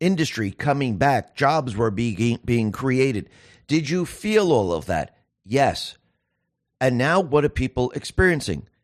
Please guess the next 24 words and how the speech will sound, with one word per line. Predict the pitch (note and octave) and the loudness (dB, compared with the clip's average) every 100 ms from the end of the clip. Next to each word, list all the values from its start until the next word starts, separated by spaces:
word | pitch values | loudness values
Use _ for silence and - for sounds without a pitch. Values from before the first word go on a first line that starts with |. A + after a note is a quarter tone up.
| _ _ - | _ _ -4
They're | B2 | -2
experiencing | B2 - - F3+ F3+ D#3+ C3+ A2+ | -2 -4 0 2 2 0 -2 0
that | G2 C3+ - | 0 0 -2
feeling | - - E3 D3+ A#2 G2+ - | -10 0 4 4 0 -4 -4
disappearing. | B2 B2 A#2+ G2 - B2 C3 F#2 C#2+ - _ _ _ _ | -2 0 -2 -4 -4 0 2 2 0 -10 _ _ _ _
They're | A#2+ B2+ A#2 - _ | -2 2 2 -2 _
now | G#2+ B2 F3+ F#3 | 0 2 2 -2
seeing, | - C#3 A2+ A2 - | 0 0 0 -2 -4
"Wait | A2 D3 | 0 0
a | |
minute, | A#2 E2+ | 0 -2
I | D2 | -2
had | G#2 C3+ | -2 -2
this | B2 A2 | -2 -4
incredible | G#2+ G2 C3 C3 A2 A2 | -4 -2 0 0 0 -4
feeling | - C3+ A#2+ G#2+ | -2 0 0 0
of, | F#2+ F#2 - _ _ | 0 -2 -8 _ _
wow, | - A#2 C#3+ | -2 0 2
my | G2+ F2+ F#2 | 0 0 0
money | F#2+ A#2+ C#3 | 2 0 0
goes | F2+ F2 | 0 -2
pretty | - C3 A#2+ | -2 -2 0
darn | A2 F#2+ | 0 -2
far | - D3 C#3+ A2+ A#2 | -2 2 4 2 0